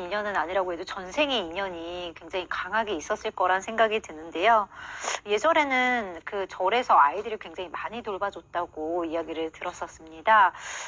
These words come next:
그래도 비구니 스님께서 직접 이렇게 아이를 키우신다는 게 쉬운 결정은 아니었을 것 같은데요.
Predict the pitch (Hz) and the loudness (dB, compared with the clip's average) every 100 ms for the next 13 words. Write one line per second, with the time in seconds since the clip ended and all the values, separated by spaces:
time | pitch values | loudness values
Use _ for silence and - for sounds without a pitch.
0 | - - - - 247 240 226 - 226 311 | -10 -12 -6 -2 0 0 -2 -2 0 2
1 | 311 285 269 247 233 208 - 196 170 180 | 2 0 -4 -4 -4 -6 -6 -6 -4 -4
2 | - 180 160 220 233 240 233 220 208 190 | 0 0 0 -2 -2 -4 -6 0 2 2
3 | 185 196 - 339 330 294 247 233 214 - | -2 -6 -2 0 2 2 2 2 0 -2
4 | 208 214 190 185 170 156 - 156 156 170 | -4 -4 -6 -6 -6 -8 -12 -14 -4 0
5 | 165 | 0